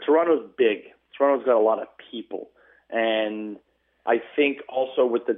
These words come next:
timing, uh, and obviously we had no inkling about this, but the timing of, you know, Defoe and Bradley and all these guys coming to T F C, I mean, they're basically doing what they did in L A now in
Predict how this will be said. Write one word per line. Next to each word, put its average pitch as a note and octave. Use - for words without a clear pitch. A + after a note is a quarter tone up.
timing, A#2
uh, A#2
and A2+
obviously G#2+
we G#2+
had G2
no G2
inkling G#2
about G2
this, C#3
but G#2+
the -
timing B2
of, G#2
you B2
know, F#2+
Defoe G#2+
and G2+
Bradley A2
and G#2+
all C3+
these C3+
guys B2
coming A#2+
to G#2
T B2+
F A2+
C, B2+
I A2+
mean, A#2
they're B2
basically C3
doing A#2+
what A2
they A#2
did G2+
in A2
L G#2+
A G#2+
now G#2+
in G2